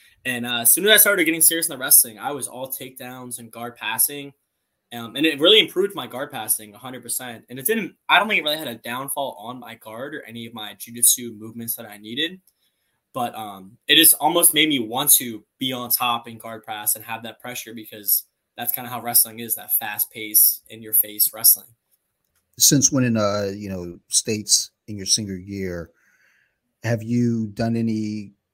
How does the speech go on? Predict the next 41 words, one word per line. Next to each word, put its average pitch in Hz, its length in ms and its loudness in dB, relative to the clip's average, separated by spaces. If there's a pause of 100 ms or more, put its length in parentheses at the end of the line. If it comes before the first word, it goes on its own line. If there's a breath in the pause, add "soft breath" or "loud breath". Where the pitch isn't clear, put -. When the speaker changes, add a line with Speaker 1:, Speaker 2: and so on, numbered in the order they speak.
(120)
Speaker 2:
jiu-jitsu 117 440 -2
competitions, 123 1040 0 (260)
or 101 460 0
has 104 220 0
it 95 60 -10
just 98 220 4
kinda 104 300 0
still - 320 2
been, 95 340 -6 (420 loud breath)
'cause 131 220 8
from 117 220 6
that 156 220 8
point, 101 400 -4 (120)
you 113 100 -8
know, 101 60 -8
you 95 120 -8
got 90 160 -6
college 98 380 0
coming 95 240 -8
up 85 240 -10 (180)
following 95 460 -4
that. 139 60 0
Speaker 1:
Yeah. 113 220 4
Speaker 2:
So, 85 480 -4 (560)
um, 87 320 -8
has 110 240 -2
it 101 160 -4
just 104 240 -2
been 107 400 -4 (340)
from 110 200 -2
that 110 300 2
point, 107 320 0
just - 200 2
kinda, 104 500 -4
as 107 260 -4
you 120 60 -4
mess 113 260 2
with 110 100 -10
jiu-jitsu, 107 400 -8
just 98 240 -2
kinda 101 440 -4